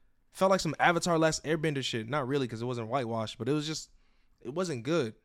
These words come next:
But I'm like, if they do, like, a good Tekken right, I'm like, "Dog, the storyline is perfect."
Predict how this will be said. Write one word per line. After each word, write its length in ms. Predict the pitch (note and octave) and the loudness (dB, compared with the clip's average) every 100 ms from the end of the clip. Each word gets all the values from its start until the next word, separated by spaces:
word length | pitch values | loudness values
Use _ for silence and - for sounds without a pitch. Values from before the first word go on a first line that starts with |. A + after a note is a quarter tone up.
| - _ _ _ _ _ _ _ | -20 _ _ _ _ _ _ _
But 120 | A#2 C3+ | -2 0
I'm 80 | |
like, 220 | D3+ A#2 - | 2 0 -4
if 120 | - | 0
they 180 | F#3 D#3+ | 2 2
do, 380 | A2+ C3 C#3+ | 2 2 4
like, 140 | A#2+ A2+ | 2 -2
a 80 | A2+ | -8
good 580 | - A#2+ C3 B2+ A#2+ - G#3 G#3 _ _ _ _ | -6 0 2 2 0 -2 -10 -12 _ _ _ _
Tekken 400 | - C3 C#3+ C3 | -4 -2 -2 0
right, 200 | C#3+ C#3 | 2 2
I'm 80 | C#3 | 0
like, 160 | B2 A2 | -2 -2
"Dog, 180 | A#2+ A2 | -4 -4
the 40 | |
storyline 480 | - C#3 D3+ C#3+ A2+ | -4 0 2 2 0
is 120 | A2 | -4
perfect." 420 | B2+ A#2+ G#2+ G#2+ | -4 -4 -4 -12